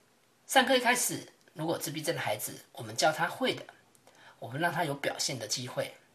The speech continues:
时间或许不是很长，短短的三分钟，短短的五分钟，只要一开始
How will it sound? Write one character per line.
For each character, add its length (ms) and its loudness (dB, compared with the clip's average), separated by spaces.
时 160 -2
间 380 2
或 280 2
许 340 -10
不 100 -4
是 140 4
很 160 -8
长， 240 -6
短 180 10
短 140 6
的 60 -2
三 180 2
分 100 -4
钟， 360 4
短 180 0
短 140 -2
的 100 -6
五 80 -14
分 200 -6
钟， 280 4
只 200 -4
要 320 8
一 120 -2
开 360 0
始 400 -6